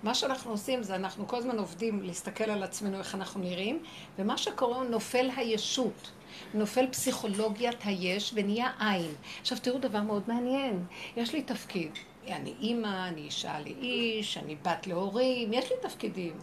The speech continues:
אני בר-, הולכת ללמד, נניח. בתפקיד הזה נכנס עכשיו השם ולא האני שלי.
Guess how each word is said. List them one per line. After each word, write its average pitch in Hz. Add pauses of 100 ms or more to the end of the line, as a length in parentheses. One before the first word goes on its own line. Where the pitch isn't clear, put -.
אני 160
בר-, 156 (400)
הולכת 170
ללמד, 220
נניח. 214 (1300)
בתפקיד 349
הזה 339
נכנס 269
עכשיו 208
השם 185
ולא 165
האני 180
שלי. 160